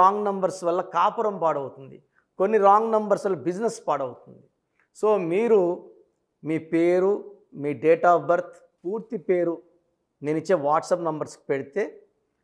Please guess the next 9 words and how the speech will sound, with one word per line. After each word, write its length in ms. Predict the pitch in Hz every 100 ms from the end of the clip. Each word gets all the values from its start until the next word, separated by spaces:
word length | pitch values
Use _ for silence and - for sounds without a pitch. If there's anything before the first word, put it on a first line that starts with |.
| -
మీ 160 | 147 151 151
పేరు 180 | 170 175 131
బాగుందా 440 | 147 170 196 202 190 185
లేదా, 240 | 185 220 - - - _ 175 220
ఈ 20 | 240 -
పేరు 240 | 214 220 220
వల్ల 200 | 208 196 156 - - - _ _ _ _ _ -
మీకు 160 | 170 170
ఫ్యూచర్లో 340 | 202 208 208